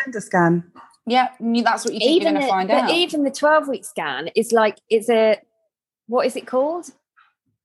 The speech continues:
Speaker 3: Viability
Speaker 2: Um,
Speaker 1: Dating
Speaker 3: scan.
Speaker 1: scan.
Speaker 2: Dating scan, yeah. Or
Speaker 3: No,
Speaker 2: for
Speaker 3: what,
Speaker 2: maybe
Speaker 3: the
Speaker 2: it's
Speaker 3: twelve-week, isn't it viability?
Speaker 2: Oh, is it?
Speaker 3: Oh, is that a first one?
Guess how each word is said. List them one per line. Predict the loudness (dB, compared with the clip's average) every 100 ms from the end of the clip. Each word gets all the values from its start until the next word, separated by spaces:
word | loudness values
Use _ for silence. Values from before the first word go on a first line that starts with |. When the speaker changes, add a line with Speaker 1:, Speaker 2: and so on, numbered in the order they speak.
| -20
Speaker 3:
Viability | -2 2 2 2 2
Speaker 2:
Um, | 2
Speaker 1:
Dating | 2 2 2
Speaker 3:
scan. | 0 0 0 0
Speaker 1:
scan. | -4 _
Speaker 2:
Dating | 2 2 0 -8
scan, | -6 -4 -4 -6
yeah. | -6 -6 -6 -10 -16 _ _ 0
Or | 2
Speaker 3:
No, |
Speaker 2:
for | 4
Speaker 3:
what, |
Speaker 2:
maybe | 2
Speaker 3:
the | 0
Speaker 2:
it's | 2
Speaker 3:
twelve-week, | 2 2 -2 -8 _
isn't | 0 2
it | 0 2
viability? | 2 2 2 2 0 -4 -6 -8 -16 _ _
Speaker 2:
Oh, | -4 -4
is | -2
it? | -4 -6 -10 _ 0
Speaker 3:
Oh, | 2
is | 2
that | 0 0
a |
first | 0 0 -2
one? | -8 -8